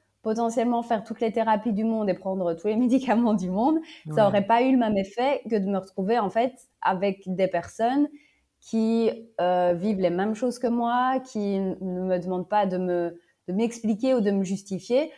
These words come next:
Speaker 1: ce qui
Speaker 2: Ouais.
Speaker 1: potentiellement peut arriver en thérapie, hein, quand tu, tu
Speaker 2: Ouais.
Speaker 1: t'amènes des sujets comme le racisme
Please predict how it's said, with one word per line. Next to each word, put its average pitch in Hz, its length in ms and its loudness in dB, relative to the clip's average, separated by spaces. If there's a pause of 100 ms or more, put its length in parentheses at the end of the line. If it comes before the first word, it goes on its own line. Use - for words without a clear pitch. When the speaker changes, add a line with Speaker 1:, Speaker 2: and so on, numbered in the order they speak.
(140)
Speaker 1:
ce - 120 -6
qui 240 140 0
Speaker 2:
Ouais. 233 80 2
Speaker 1:
potentiellement 202 560 0
peut 233 100 -2
arriver 208 320 2
en 262 140 -2
thérapie, 196 500 2
hein, 226 160 0
quand 185 140 0
tu, 190 280 -4
tu 185 220 -4
Speaker 2:
Ouais. 151 140 2
Speaker 1:
t'amènes 208 320 0
des 185 100 0
sujets 190 320 -4
comme 185 200 0
le 170 80 -2
racisme 262 520 0